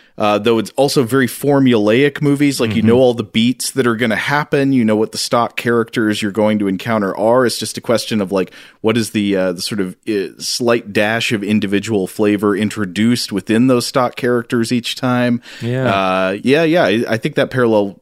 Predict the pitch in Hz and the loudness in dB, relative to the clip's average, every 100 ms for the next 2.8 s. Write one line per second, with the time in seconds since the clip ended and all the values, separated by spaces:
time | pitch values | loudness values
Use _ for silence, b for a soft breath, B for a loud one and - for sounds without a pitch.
0 | - 139 139 101 92 113 87 - - - | -6 -2 0 0 2 2 0 -4 -12 -14
1 | _ _ - 117 110 127 117 127 143 131 | _ _ -4 -4 0 0 2 2 0 0
2 | 135 127 123 101 135 139 147 147 | -2 0 -2 -2 0 2 0 -2